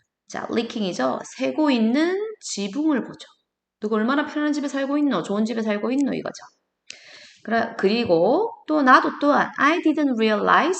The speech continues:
나도 깨닫지 못했어요. realize는 여기서는 깨닫다 뜻이에요. For a long time, 오랫동안 깨닫지 못했어요. 무엇을?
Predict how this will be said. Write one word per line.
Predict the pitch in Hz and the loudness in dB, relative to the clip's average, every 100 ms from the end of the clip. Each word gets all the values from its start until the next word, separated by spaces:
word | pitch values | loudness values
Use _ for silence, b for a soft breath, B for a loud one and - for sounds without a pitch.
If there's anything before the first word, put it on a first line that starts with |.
| - | -2
나도 | 247 392 453 440 | 0 0 0 -2
깨닫지 | 302 330 330 269 | -2 -2 -2 -6
못했어요. | 202 196 233 233 165 151 170 208 180 | -6 -4 -6 -4 -4 -2 0 0 0
realize는 | 220 254 220 190 185 175 | 0 2 2 0 0 -2
여기서는 | 214 220 175 - | -2 -2 -6 -6
깨닫다 | 190 220 226 - 208 208 214 208 | -4 -2 -4 0 4 4 4 0
뜻이에요. | - 156 151 165 320 - - - _ _ _ _ B B B B - | -6 -6 -4 0 0 -2 -14 -20 _ _ _ _ B B B B -4
For | 180 165 | 2 2
a | 156 | 4
long | 170 247 269 262 | 4 2 0 -2
time, | 240 226 220 220 226 240 | 2 4 4 2 -2 2
오랫동안 | 269 330 - 302 294 | 2 2 0 2 2
깨닫지 | 294 - 196 - | 0 0 -2 -4
못했어요. | 185 - - - - - b b b b - | -10 -10 -16 -12 -12 -12 b b b b -2
무엇을? | 202 285 294 180 170 285 440 | 4 6 6 2 0 0 -2